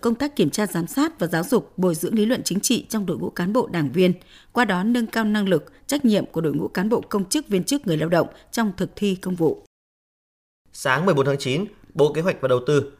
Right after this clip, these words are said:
Speaker 2: đã tổ chức hội nghị trực tuyến xây dựng kế hoạch phát triển kinh tế xã hội và đầu tư công năm hai nghìn hai mươi hai với hai mươi lăm tỉnh thuộc vùng đồng bằng sông Hồng, Trung Du, miền núi phía Bắc. Đồng chí Nguyễn Chí Dũng, Ủy viên Trung ương Đảng, Bộ trưởng chủ trì hội nghị.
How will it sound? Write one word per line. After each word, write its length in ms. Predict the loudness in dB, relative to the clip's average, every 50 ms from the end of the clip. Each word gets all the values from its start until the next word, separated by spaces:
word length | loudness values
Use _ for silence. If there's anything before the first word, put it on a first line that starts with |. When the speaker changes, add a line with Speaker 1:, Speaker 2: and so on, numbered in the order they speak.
| _ _ -4
Speaker 2:
đã 120 | -2 -2
tổ 100 | -2 0
chức 160 | 0 0 0
hội 120 | 0 -4 -6
nghị 180 | -6 -6 -6
trực 140 | -6 -8 -8 -6
tuyến 220 | -4 -4 -4 -4 -4
xây 140 | -4 -2
dựng 180 | -2 -2 -4 -4
kế 100 | -6 -6
hoạch 220 | -4 -4 -6 -6
phát 100 | -8 -10
triển 220 | -6 -6 -6 -6 -6 -8
kinh 100 | -8 -8
tế 80 | -6
xã 120 | -6 -4 0
hội 200 | 0 0 0 0 -4 -12 -20 _
và 140 | -2 -2 0
đầu 140 | 2 0 0
tư 160 | 0 -4 -6
công 280 | -2 0 -2 -2 0 -2
năm 120 | -4 -4
hai 80 | -2 -4
nghìn 100 | -2 -2
hai 100 | -4 -4
mươi 60 | -2
hai 200 | -2 -2 -2 -2 -6 -12 -20 -20 _ _
với 200 | 2 2 2 2
hai 140 | 2 0 0
mươi 100 | 0 0
lăm 120 | -2 -2
tỉnh 260 | -4 -4 -6 -6 -4
thuộc 180 | -6 -6 -6 -4
vùng 140 | -6 -4 -2
đồng 180 | -4 -4 -2
bằng 180 | -2 -4 -4 -4
sông 160 | -6 -6 0
Hồng, 180 | 0 0 0 0 -4 -10 -18 -20 _
Trung 160 | -6 -6 -4 -2
Du, 180 | 0 -2 0
miền 140 | -2 -2 -4
núi 60 | -4
phía 100 | -4 2
Bắc. 180 | 2 2 2 2 -2 -10 -20 _ _ _ _ _ _ _ _ -4
Đồng 140 | -2 -2 -2
chí 220 | -2 -4 -2 -2
Nguyễn 200 | -2 -4 -4 -4
Chí 160 | -4 -4 -4 -4
Dũng, 200 | -4 -6 -6 -6
Ủy 140 | -6 -6
viên 180 | -6 -4 -6 -6
Trung 160 | -8 -8 -6
ương 120 | -6 -4 -4
Đảng, 160 | -4 -4 -4 -6 -12 -20 _ -4
Bộ 140 | -4 -4 -2
trưởng 260 | 0 0 0 -2 -2 -6
chủ 140 | -8 -8 -6
trì 140 | -6 -6
hội 120 | -6 -4 -4
nghị. 240 | -4 -4 -6 -6